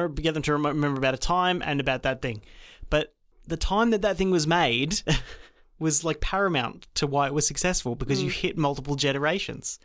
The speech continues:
Speaker 2: Yeah.
Speaker 1: Now you're not going to. Now you're just making it for people who liked it when they were kids.
Speaker 2: Yeah. I don't understand, as you said, who it's made for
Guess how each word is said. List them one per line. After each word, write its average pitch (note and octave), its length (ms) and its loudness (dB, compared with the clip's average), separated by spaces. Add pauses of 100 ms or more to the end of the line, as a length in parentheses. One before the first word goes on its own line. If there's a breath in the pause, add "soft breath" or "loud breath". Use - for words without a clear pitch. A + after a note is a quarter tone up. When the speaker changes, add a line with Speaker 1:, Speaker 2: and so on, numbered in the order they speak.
Speaker 2:
Yeah. F3+ 240 -4 (120)
Speaker 1:
Now G#3 180 4
you're B3 200 2
not G#3+ 120 4
going G3 280 2
to. B2 180 -2
Now C#3 100 2
you're G#3 160 2
just G#3 300 0
making E3+ 340 2
it - 180 -4 (600)
for E3+ 140 0
people F3 240 4
who E3+ 120 4
liked D#3+ 360 2
it - 60 0
when C#3+ 100 2
they D3 100 4
were D3 80 4
kids. - 320 -6 (500)
Speaker 2:
Yeah. F#3 280 0 (360)
I G#3+ 120 -2
don't A3 160 2
understand, F3 580 -4 (180)
as F3+ 160 -2
you F3+ 80 -8
said, - 360 -4
who F3+ 140 2
it's - 180 -4
made D#3+ 240 -4
for D3+ 320 -8